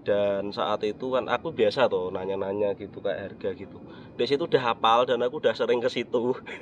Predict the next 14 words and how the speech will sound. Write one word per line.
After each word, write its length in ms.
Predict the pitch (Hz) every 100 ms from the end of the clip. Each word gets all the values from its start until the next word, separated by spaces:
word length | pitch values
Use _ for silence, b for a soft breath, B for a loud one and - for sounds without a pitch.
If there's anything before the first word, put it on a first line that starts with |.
| -
<laughs> 480 | - - - - -
Cuma 220 | 156 160
agak 240 | 139 147
jengkel 400 | 131 131 135 135
toh. 160 | 127 120 113
Jengkel 240 | 113 117
bukan 320 | 127 107 110
masalah 560 | 107 104 104 98 98 95 B B B B B -
ini 240 | 120 107
ya, 80 | 92
bukan 320 | 98 - 101
masalah 400 | 101 92 95 98
kamera. 400 | 95 90 85 82
Tetapi 400 | 95 95 98 131